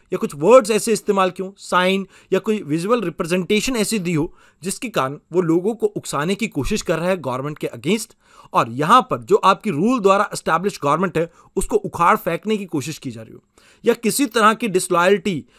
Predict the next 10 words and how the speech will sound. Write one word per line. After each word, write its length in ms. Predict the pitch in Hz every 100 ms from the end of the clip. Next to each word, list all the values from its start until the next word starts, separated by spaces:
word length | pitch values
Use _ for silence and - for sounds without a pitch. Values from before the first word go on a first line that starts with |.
| -
या 200 | 143 208 -
एनिमिटी 400 | 170 226 240 285
बढ़ाने 420 | 202 175 165 190 240
की 100 | 240
कोशिश 320 | 202 175 196
की 120 | 202
हो 80 | 202
भारत 360 | 160 143 175 165
के 80 | 202
अंदर, 340 | - 139 120